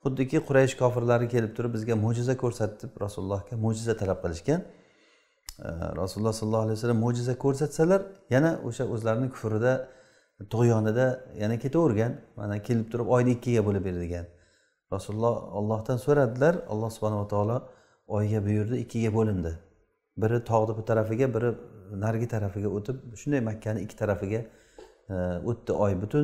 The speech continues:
dunyodagi odamlar o'sha payt oyni ikkiga bo'linganligini ko'rgan. E, lekin nima deyishdi ular? "Eng juda yaxshi sehrgar ekansan", deb ketishdi.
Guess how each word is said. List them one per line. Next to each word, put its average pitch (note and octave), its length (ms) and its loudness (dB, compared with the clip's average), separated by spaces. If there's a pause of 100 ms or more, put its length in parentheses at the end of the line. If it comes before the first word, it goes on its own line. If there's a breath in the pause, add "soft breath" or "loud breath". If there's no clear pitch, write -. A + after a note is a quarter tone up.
(120)
dunyodagi A2+ 540 0
odamlar B2 320 2
o'sha A2 240 -6
payt G#2+ 200 0
oyni G#2 260 0
ikkiga G#2 300 -2
bo'linganligini F#2+ 600 0
ko'rgan. F#2+ 360 6 (1200 soft breath)
E, F2 320 -6
lekin F3+ 300 4
nima G3+ 220 8
deyishdi D#3+ 280 4
ular? D#3 220 4 (360)
"Eng C3 460 0
juda B2+ 160 2
yaxshi C#3+ 320 2
sehrgar A2 300 2
ekansan", G2+ 440 0
deb C3+ 100 -6
ketishdi. - 340 -8